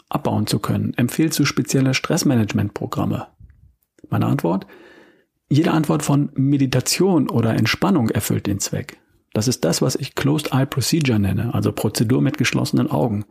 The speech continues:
Im Grunde heißt das mal hinsetzen, Augen zumachen, durchatmen. Die Gedanken fokussieren auf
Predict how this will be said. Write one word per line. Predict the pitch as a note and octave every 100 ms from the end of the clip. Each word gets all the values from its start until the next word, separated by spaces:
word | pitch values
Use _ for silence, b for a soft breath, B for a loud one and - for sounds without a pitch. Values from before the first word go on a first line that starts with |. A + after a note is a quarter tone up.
| b b b b
Im | G#2+
Grunde | A2 C#3 B2+
heißt | C3+ -
das | A#2+
mal | - -
hinsetzen, | - D#3 D3 C#3+ - B2+
Augen | A#2 C3+ C3+
zumachen, | C3 A#2+ A#2 A#2 -
durchatmen. | B2+ B2 A#2 - F#2+ G2 G2+ G#2 B B B B B B B B _
Die | -
Gedanken | A2+ A#2+ C3+ D3 B2+ C3 - -
fokussieren | - A#2+ A#2+ - A#2+ B2 A#2+
auf | - A2 A#2+ -